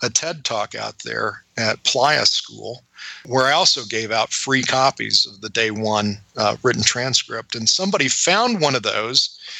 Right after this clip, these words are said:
in a bin at center camp, just stumbled across <laughs> it and put it up on the internet. Let's back up though. So we're, we're prior, we're at, we're in early April of twenty thirteen,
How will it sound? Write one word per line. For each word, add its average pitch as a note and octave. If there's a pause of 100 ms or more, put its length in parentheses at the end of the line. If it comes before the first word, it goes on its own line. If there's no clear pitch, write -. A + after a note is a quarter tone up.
(220)
in B2
a A#2
bin D3
at A#2+
center F#3
camp, A2+
just -
stumbled D3
across C#3+
<laughs> E3+
it - (560)
and C#3+
put D#3
it D3
up C#3
on C3+
the B2+
internet. A#2+ (440)
Let's F#3
back D#3+
up C#3
though. A2+
So D3
we're, D3
we're C#3+
prior, D#3+
we're C#3+
at, B2+
we're C3+
in B2+
early D3+
April C3
of G#2
twenty B2
thirteen, A2+